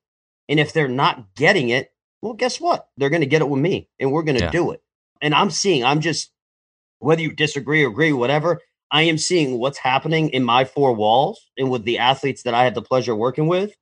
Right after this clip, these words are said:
Speaker 1: And it's, I'm never going back. I'm never, I'm never going back. And it's something that it's, when you look at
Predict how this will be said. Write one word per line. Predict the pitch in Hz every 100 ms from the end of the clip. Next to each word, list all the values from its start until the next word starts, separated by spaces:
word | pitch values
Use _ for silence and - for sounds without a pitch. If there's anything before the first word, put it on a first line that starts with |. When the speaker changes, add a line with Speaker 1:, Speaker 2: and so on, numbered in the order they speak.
| _ _ _
Speaker 1:
And | 131 131
it's, | 123 -
I'm | 139
never | 135 127 117
going | 110 98
back. | 90 85 - _ -
I'm | 113 117
never, | 123 113 110
I'm | 120 117
never | 131 127 127
going | 127 117
back. | 117 113 113
And | 113
it's | 104
something | - 127 - 120 110
that | 113 110 -
it's, | 107 104 - - _ _ _ -
when | 131
you | 135 180
look | 160 170 160
at | 143 127